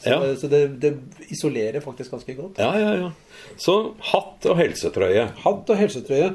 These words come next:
Speaker 2: Ja.
Speaker 1: Og så har du jo terrylenbuksene.
Speaker 2: Ja.
Speaker 1: Ja, de er gudskjelov, eh, ikke så aktuelle lenger, men, eh,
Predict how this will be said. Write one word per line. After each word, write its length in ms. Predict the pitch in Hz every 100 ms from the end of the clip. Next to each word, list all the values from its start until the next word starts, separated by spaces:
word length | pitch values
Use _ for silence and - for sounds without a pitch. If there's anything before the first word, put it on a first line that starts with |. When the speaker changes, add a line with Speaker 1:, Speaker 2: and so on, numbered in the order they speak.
| -
Speaker 2:
Ja. 180 | 101 - -
Speaker 1:
Og 140 | 127
så 160 | - 143
har 160 | 123 120
du 80 |
jo 160 | 143 170 170 - - - 131 135
terrylenbuksene. 800 | 120 113 117 117 - - - 101 -
Speaker 2:
Ja. 160 | 113 123 104 - -
Speaker 1:
Ja, 60 | 117
de 80 | 123
er 80 | 120
gudskjelov, 640 | 110 - 120 117 120 117
eh, 220 | 117 113 110
ikke 160 | 120
så 160 | - 113 113 113 117
aktuelle 360 | - 113 107
lenger, 340 | 107 110 135 135
men, 240 | 117 117
eh, 360 | 117 117 113